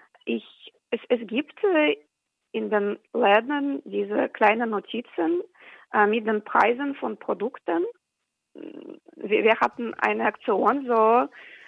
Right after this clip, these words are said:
äh, diese Notizen zu, äh,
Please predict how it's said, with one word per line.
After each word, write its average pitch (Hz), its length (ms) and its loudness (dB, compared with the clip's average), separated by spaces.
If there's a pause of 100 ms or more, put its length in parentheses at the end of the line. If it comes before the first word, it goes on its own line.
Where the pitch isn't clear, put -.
(240)
äh, 220 260 2
diese 226 320 0
Notizen 247 880 -2 (280)
zu, 202 580 2 (180)
äh, 107 340 0